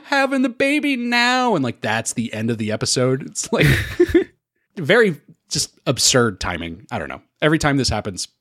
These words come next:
Speaker 1: I think it's very funny.
Speaker 2: <laughs>
Speaker 1: There's a little baby boy in her arms, and, uh,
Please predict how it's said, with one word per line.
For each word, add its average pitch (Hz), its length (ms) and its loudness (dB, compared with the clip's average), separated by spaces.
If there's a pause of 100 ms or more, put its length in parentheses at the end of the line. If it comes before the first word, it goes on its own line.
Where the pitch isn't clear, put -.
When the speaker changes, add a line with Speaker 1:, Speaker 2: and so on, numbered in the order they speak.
(100)
Speaker 1:
I - 40 -2
think - 140 2
it's - 80 -4
very 90 180 -4
funny. 71 360 -10
Speaker 2:
<laughs> - 40 -20 (1120)
Speaker 1:
There's 202 120 0
a 190 60 0
little 170 160 2
baby 143 260 0
boy 127 420 2 (680)
in 120 280 0
her 123 260 2
arms, 117 500 2
and, 95 420 -4
uh, 90 340 -2